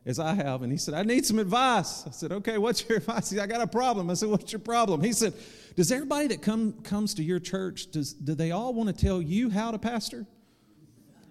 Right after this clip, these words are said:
And I said, I just started laughing. And I said,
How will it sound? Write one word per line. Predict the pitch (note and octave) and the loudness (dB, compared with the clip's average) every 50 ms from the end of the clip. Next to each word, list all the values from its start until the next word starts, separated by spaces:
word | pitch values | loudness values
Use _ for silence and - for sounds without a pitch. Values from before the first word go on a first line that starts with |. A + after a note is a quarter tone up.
| - - | -8 -4
And | C#3+ | -2
I | E3+ E3 | 0 0
said, | D#3 - F3+ E3 D3+ A#2 D#3 | 2 2 2 2 2 2 0
I | G#3 A#3+ | 0 2
just | A3+ G3 D3 - | 2 2 2 2
started | - D3+ C3 A#2 G#2 G2 | 0 0 -2 -2 -2 -2
laughing. | A2 A#2 B2+ D3 G#3 D#3+ - - - - - - - - - - - - - - - - - - - - - - - - _ - | -2 -2 0 0 -2 -2 -4 -6 -12 -14 -16 -20 -20 -20 -20 -20 -20 -20 -20 -20 -20 -20 -20 -20 -20 -20 -20 -20 -20 -16 _ -2
And | D#3 | 0
I | F3 F3 | 2 2
said, | E3+ - F#3 E3+ D3 B2 | 2 2 2 2 0 -2